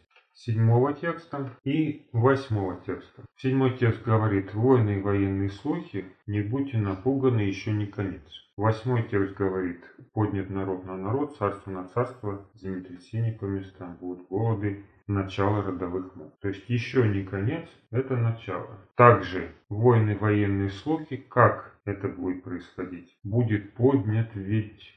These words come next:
народ на народ». То есть восьмой текст является расширением или комментарием седьмого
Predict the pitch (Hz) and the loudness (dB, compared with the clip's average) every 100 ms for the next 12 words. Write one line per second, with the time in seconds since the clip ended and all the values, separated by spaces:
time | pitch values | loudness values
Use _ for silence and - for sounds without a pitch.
0 | _ 98 95 87 101 104 104 104 101 85 | _ -8 -6 -4 -4 -4 -4 -4 -6 -8
1 | - 104 92 - 107 113 110 120 120 107 | -10 -10 -10 -8 -2 0 0 -2 0 0
2 | 98 - 156 156 - - - 107 120 120 | -2 -10 -10 -10 -12 -18 -6 0 2 2
3 | 131 117 101 92 - - 95 98 131 113 | 4 4 4 0 -6 -6 -4 2 2 0
4 | - 113 104 92 85 87 107 135 170 175 | -4 0 0 0 -6 -6 -4 -2 -2 -4
5 | - - 156 143 113 101 - 127 110 104 | -10 -6 0 2 2 0 -2 0 2 0
6 | 98 - 151 170 170 156 156 151 - - | -6 -4 -4 -2 -4 -6 -6 -8 -12 -12
7 | - - 113 107 117 139 123 123 117 | -12 -8 -2 2 4 4 2 2 0